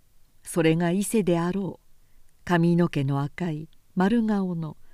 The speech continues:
かなり肥えた小柄な体つきで、「お浦はいますか？」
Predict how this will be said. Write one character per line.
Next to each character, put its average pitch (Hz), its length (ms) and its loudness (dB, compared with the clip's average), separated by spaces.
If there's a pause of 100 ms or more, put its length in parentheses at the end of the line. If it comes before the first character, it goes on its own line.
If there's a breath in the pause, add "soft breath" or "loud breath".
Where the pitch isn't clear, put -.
(460)
か 269 140 -4
な 247 120 0
り 208 240 -2
肥 262 200 -4
え 208 80 -2
た 175 180 -4
小 - 180 -4
柄 240 280 0
な 220 120 0
体 156 460 0
つ - 180 -12
き - 160 -10
で、 - 180 -10 (1800)
「お 175 200 2
浦 156 260 6
は 143 160 2
い 147 80 2
ま 170 120 4
す - 140 -6
か？」 - 240 -10